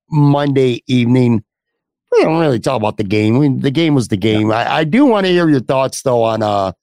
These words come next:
Speaker 1: some of the musical performances, 'cause I, obviously
Speaker 2: Yeah.
Speaker 1: I have a couple. We're talking, you know, Rihanna at halftime, of course.
Speaker 2: Mm-hmm.
Speaker 1: Uh, Chris Stapleton did the national anthem. I don't know if you caught Babyface, Baby, Babyface
Speaker 2: Yeah.
Speaker 1: performed, uh,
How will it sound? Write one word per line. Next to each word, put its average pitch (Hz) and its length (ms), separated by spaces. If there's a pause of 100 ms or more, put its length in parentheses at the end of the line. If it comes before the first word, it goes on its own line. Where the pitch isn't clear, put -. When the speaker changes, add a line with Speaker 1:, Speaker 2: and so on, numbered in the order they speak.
(1160)
Speaker 1:
some 302 120
of 370 60
the 339 60
musical 202 400
performances, 98 840
'cause 160 140
I, 180 180
obviously 160 300
Speaker 2:
Yeah. 127 80
Speaker 1:
I 127 60
have 123 180
a 117 60
couple. 123 360
We're 165 100
talking, 160 420
you 160 60
know, 131 120
Rihanna 135 500
at - 20
halftime, 135 680
of 123 140
course. 139 460
Speaker 2:
Mm-hmm. - 120
Speaker 1:
Uh, 92 100
Chris 135 220
Stapleton 127 560
did 113 140
the 113 100
national 117 460
anthem. 131 420 (580)
I 151 100
don't 160 80
know 143 80
if 120 100
you 139 80
caught 147 260
Babyface, 139 600
Baby, 127 240
Babyface 117 800
Speaker 2:
Yeah. - 80
Speaker 1:
performed, 117 380
uh, 113 200